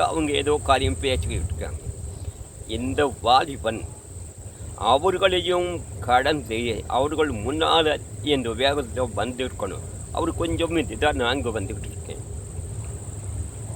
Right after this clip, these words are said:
இவங்களுடைய வேகம் என்ன, இவங்களுடைய விவேகம் என்ன, இவர்களுடைய, இவர்களை பற்றிய அன்பு என்ன,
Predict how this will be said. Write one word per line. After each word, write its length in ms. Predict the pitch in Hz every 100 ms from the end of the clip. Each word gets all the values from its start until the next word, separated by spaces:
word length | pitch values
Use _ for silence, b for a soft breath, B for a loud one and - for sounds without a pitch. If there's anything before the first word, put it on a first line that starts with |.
| -
இவங்களுடைய 560 | 139 127 123 127 107 107 92 80 98 92 -
வேகம் 440 | 123 180 202 180 143 101
என்ன, 160 | 98 78 - - - -
இவங்களுடைய 500 | 147 127 127 120 101 87
விவேகம் 580 | 107 139 151 180 - 143 113
என்ன, 260 | 95 85 85 - - - - - - - - -
இவர்களுடைய, 680 | 131 143 123 131 120 117 117 113 110 113
இவர்களை 400 | 139 214 196 202 180 156
பற்றிய 400 | 156 - 151 151 143
அன்பு 220 | 135 135 147
என்ன, 220 | 127